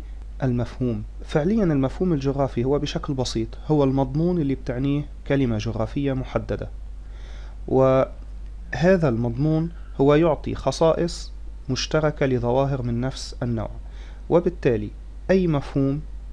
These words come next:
نراه هو يتكون من شيئين: أولًا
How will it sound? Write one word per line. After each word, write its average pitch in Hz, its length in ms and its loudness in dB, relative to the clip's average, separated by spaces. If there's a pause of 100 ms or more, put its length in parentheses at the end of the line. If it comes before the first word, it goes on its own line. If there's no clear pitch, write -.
(100)
نراه 127 480 2 (180)
هو 151 200 4
يتكون 135 760 0
من 143 260 0 (360)
شيئين: 117 420 -2 (640)
أولًا 123 340 4